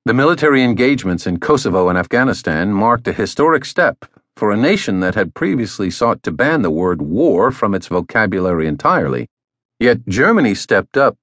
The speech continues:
because it took its responsibility for the stability of Europe and its alliance with the United States seriously. Then, as now,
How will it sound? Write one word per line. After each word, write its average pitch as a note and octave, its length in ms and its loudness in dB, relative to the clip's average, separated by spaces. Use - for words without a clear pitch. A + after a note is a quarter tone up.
because D#3 500 0
it - 160 -4
took - 240 -4
its - 160 -4
responsibility A2+ 1000 0
for F#2+ 320 -2
the E2+ 100 -4
stability C#3+ 560 -2
of F#2+ 140 0
Europe B2+ 420 2
and A2+ 160 0
its G2+ 160 -2
alliance G2 600 0
with G2+ 120 -6
the F2 60 -4
United F2+ 380 -2
States - 580 -4
seriously. D#2 640 -2
Then, B2+ 320 2
as C3 280 0
now, B2 420 0